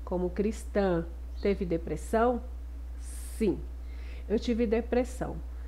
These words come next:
Primeiro, vamos lá, vamos colocar algumas características do meu ponto de vista. Como eu já falei, eu não sou profissional da área.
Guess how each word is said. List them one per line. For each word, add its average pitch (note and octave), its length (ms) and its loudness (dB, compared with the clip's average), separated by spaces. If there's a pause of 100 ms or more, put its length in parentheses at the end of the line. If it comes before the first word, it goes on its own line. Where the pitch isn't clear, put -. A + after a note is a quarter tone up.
(240)
Primeiro, D4 420 8
vamos D4 360 8
lá, F3+ 340 6
vamos A3 200 4
colocar A#3+ 260 4
algumas A#3 320 4
características A3+ 880 4
do A#3 80 4
meu A#3 220 6
ponto C4 280 2
de B3+ 140 4
vista. G#3+ 380 4
Como G3+ 160 2
eu G3 40 4
já G3+ 120 4
falei, B3+ 340 4
eu C4 60 4
não A#3 160 4
sou A#3+ 160 -2
profissional B3+ 560 2
da C#4 100 4
área. B3 380 2